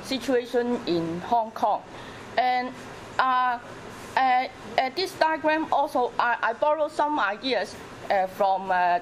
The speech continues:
Doctor Lan and Helen Shiu. And then actually, uh, it is a kind of argument, uh, a kind of, uh, I mean, a discussion, uh, to question the arguments of,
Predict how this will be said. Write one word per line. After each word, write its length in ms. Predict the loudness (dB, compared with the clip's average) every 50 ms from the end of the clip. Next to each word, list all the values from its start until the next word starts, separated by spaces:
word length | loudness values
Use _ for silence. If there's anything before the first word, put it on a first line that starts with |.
| 0 -2 0
Doctor 500 | 0 0 0 2 2 4 4 4 2 0 -4 -6 -4
Lan 380 | 0 0 2 0 0 -2 -6 -4 -2
and 180 | 0 0 0
Helen 340 | 0 0 0 0 0 0 0
Shiu. 320 | -2 0 0 0 0 0 -4 -8 -14 -16 -16 -16 -6 -2 0
And 340 | 2 2 2 2 0 0
then 300 | 2 2 2 2 0 -2 -2 -2
actually, 480 | -2 -2 0 0 0 0 0 0 -2 -2 0
uh, 160 | 2 2 2 2 0
it 180 | -4 -4 -2 -4
is 240 | -4 -6 -8 -12 -16 -4 0 0
a 380 | 2 2 2 2 2 2 2 0
kind 240 | 0 0 0 0
of 100 | 0 -2 -2 -6 -12 -18 -18 -16 -16 -6 -2 0
argument, 540 | 0 0 0 -2 -2 0 0 0 -2 -4 -6 -12 -16 -16 -16 -16 -16 -16 -2 0
uh, 280 | 2 2 4 2 2 0
a 40 | 0
kind 320 | 0 -2 -2 0 0 0
of, 140 | 0 0 0 -4 -4 -2 0
uh, 600 | 0 2 2 2 2 2 2 2 2 0 2 0
I 100 | 0 0 0
mean, 300 | -2 -2 -2 -2 -2 -4 -6 -10 -14 -14 -6 -2
a 140 | 0 0 0
discussion, 640 | -2 -6 -8 -4 -2 0 0 0 0 -2 -4 -4 -4 -6 -10 -14 -16 -12 -2 0
uh, 140 | 2 2 2
to 280 | 0 0 0 0 0 2
question 540 | 2 2 0 0 0 0 -2 0 0 -2 -2
the 280 | -2 -2 -2 0 0 0
arguments 520 | -2 -2 -4 -2 0 0 0 -2 -2 -2 0
of, 180 | 0 0 0